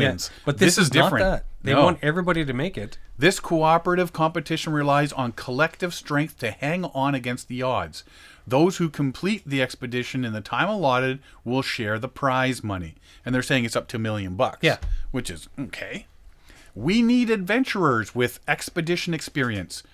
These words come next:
Speaker 1: strong paddling skills. Okay, I can do that. Multi-skilled in outdoor abilities. Oh, I can do some of that.
Speaker 2: <laughs>
Speaker 1: Possess willpower, strength, and determination. I can do
Speaker 2: Two
Speaker 1: some
Speaker 2: of
Speaker 1: of
Speaker 2: three.
Speaker 1: that. Yeah, two out of three ain't bad.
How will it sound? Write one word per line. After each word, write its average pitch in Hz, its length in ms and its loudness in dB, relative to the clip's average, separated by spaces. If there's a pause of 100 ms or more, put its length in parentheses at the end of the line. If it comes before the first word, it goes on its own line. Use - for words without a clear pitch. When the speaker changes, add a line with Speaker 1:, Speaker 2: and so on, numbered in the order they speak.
Speaker 1:
strong 147 580 0
paddling 175 440 2
skills. 95 440 -4 (180)
Okay, 131 200 -2
I 101 80 -4
can 151 100 -4
do 120 80 -2
that. 107 260 -2 (680)
Multi-skilled 180 1000 2
in 131 180 0
outdoor 156 580 4
abilities. 120 720 0
Oh, - 220 -14
I 135 100 -6
can 131 140 -4
do 113 120 -6
some 131 260 -4
of 90 80 -2
that. - 260 -6 (680)
Speaker 2:
<laughs> - 40 -16
Speaker 1:
Possess 160 460 4
willpower, 185 720 2
strength, 180 480 -2
and 131 100 -4
determination. 147 920 -2 (640)
I - 160 -12
can 101 140 -10
do 113 80 -4
Speaker 2:
Two 339 100 4
Speaker 1:
some 277 100 8
Speaker 2:
of - 40 2
Speaker 1:
of - 60 0
Speaker 2:
three. 156 80 4
Speaker 1:
that. 190 280 4
Yeah, 190 200 0
two 277 160 -2
out 160 100 0
of 139 60 -2
three 139 160 2
ain't 117 180 0
bad. 185 300 2